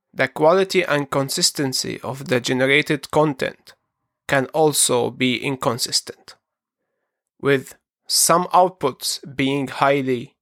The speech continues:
realistic and others being of poor quality.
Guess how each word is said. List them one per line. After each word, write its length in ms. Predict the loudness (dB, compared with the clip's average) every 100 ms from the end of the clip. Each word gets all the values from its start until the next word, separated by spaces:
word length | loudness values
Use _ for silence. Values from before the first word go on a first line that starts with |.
| -4
realistic 840 | 0 0 0 -2 0 -2 -2 -12 -20 _ _ _ _ _ _ -4
and 160 | -2 2
others 680 | 2 4 2 0 -4 -14 -20 -6
being 520 | -2 0 -2 -6 -12 -16
of 200 | -14 -14 -2
poor 220 | 0 0
quality. 520 | 2 2 2 -8 -18